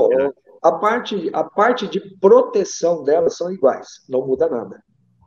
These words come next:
Speaker 2: tá? Só a parte de, de, de separador de óleo, né,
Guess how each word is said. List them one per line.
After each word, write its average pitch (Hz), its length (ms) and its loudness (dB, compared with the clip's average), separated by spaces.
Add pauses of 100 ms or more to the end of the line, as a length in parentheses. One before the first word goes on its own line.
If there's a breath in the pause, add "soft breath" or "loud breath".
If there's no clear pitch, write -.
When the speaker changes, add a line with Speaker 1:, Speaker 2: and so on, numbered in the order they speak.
(180)
Speaker 2:
tá? - 560 -2
Só 185 220 2
a 180 100 -4
parte 185 340 4
de, 156 220 0
de, 143 180 -2
de 127 160 -8
separador 147 720 4
de 139 160 -2
óleo, 135 400 4 (320)
né, 139 240 -2